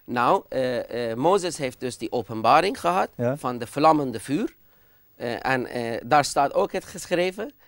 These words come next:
Speaker 2: Ja.
Speaker 1: dat, eh, God zegt aan Mozes dat: "Ik ben je God,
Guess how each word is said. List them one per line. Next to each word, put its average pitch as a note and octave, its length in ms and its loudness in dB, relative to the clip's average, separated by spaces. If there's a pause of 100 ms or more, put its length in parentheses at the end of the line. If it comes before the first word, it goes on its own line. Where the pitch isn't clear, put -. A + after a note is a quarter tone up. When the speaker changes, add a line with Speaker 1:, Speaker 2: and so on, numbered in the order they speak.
(100)
Speaker 2:
Ja. G#2+ 140 -8
Speaker 1:
dat, C3+ 220 2
eh, B2+ 220 -2
God F3 280 4
zegt C#3+ 240 -2
aan A2+ 160 -6
Mozes D3+ 520 0 (280)
dat: B2+ 180 0
"Ik E3 200 0
ben C3+ 200 -4
je A#2 100 -4
God, - 360 0